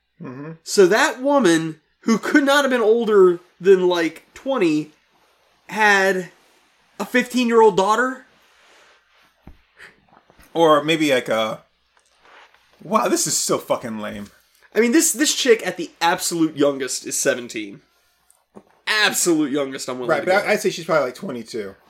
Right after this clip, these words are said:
Speaker 2: Probably closer to twenty-two. Maybe, like, within the script, maybe twenty.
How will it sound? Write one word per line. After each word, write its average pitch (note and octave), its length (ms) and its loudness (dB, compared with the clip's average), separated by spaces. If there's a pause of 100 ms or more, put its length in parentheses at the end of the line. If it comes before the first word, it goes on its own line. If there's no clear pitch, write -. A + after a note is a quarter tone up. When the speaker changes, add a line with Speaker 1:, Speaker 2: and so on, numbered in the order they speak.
Speaker 2:
Probably A#3+ 640 -2
closer F#3+ 400 2
to E3+ 80 -8
twenty-two. D3+ 640 -4 (300)
Maybe, B3 440 0
like, G3+ 300 0
within F3+ 220 2
the C#3 80 -2
script, - 540 -2
maybe D3 440 -2
twenty. D#3 500 -4